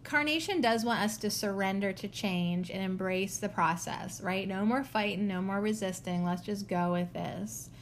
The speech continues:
Um, your current changes will ultimately prove to be positive in very important ways. Yeah, everything that's going on right now,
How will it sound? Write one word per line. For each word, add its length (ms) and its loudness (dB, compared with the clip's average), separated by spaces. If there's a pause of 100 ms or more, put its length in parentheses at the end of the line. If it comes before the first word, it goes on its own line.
(540)
Um, 640 0 (600)
your 180 4
current 400 0
changes 540 2
will 120 0
ultimately 560 0
prove 380 -2
to 60 -6
be 120 2
positive 680 2
in 340 -2
very 460 2
important 500 -2
ways. 440 -4
Yeah, 280 4
everything 280 4
that's 220 0
going 260 4
on 160 6
right 160 0
now, 360 0